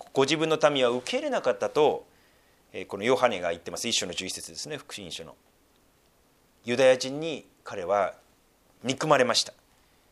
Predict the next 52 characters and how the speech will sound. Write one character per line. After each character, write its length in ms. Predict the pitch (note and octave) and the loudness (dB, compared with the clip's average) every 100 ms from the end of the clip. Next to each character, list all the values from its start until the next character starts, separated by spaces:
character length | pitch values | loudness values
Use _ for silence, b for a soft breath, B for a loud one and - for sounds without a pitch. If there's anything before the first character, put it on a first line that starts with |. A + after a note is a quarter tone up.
| _ _ _ _ _ _ _ | _ _ _ _ _ _ _
な 120 | A2+ | -2
ぜ 80 | G#2 | 0
か 60 | G2+ | -2
っ 40 | |
て 60 | - | -2
言 40 | |
っ 20 | |
た 80 | D3+ | 2
ら、 160 | B2+ - | 2 2
彼 220 | B2 G2+ | -4 -2
が、 280 | A#2 A#2+ - _ - | 0 -2 -2 _ -4
イ 60 | |
エ 60 | A#2+ | -4
ス 60 | A2+ | -4
様 140 | G#2+ | -2
が 100 | B2+ | -2
ユ 100 | G#2 | 0
ダ 80 | A2 | -2
ヤ 80 | G2+ | -2
人 200 | F2 F#2 | -6 -4
を 240 | B2 - _ _ | -6 -6 _ _
愛 160 | - G#3+ | -2 -2
し 80 | |
た 80 | - | -2
か 100 | - | -8
ら 60 | - | -10
で 80 | - | -10
す 120 | E3 | -10
ね。 220 | F3+ G#3+ _ _ _ _ _ _ _ _ _ _ b b b b | -12 -14 _ _ _ _ _ _ _ _ _ _ b b b b
で、 80 | E3 | 0
十 140 | E3+ F#3+ | 4 6
七 140 | F3 | 6
節。 240 | A#2+ - - _ B B D3 | 4 -4 -10 _ B B 4
「我 160 | A#3 | 8
が 140 | C#4 C#4 | 8 6
死 180 | F3+ | 6
を 320 | F3+ F3+ B2+ - | 8 8 6 0
い 120 | G#3+ | 0
つ 160 | - C4+ | 0 4
ま 160 | A#3+ | 6
で 200 | G3+ G3+ | 8 6
眺 240 | D3 D3+ F3 | 8 6 6
め 80 | E3+ | 6
て 100 | C#3 | 8
お 60 | |
ら 100 | C#3+ | 8
れ 60 | D3 | 6
る 80 | B2+ | 4
の 60 | |
で 120 | A2 | 2
す 120 | G#2 - | -2 0
か。 180 | F#2+ | 0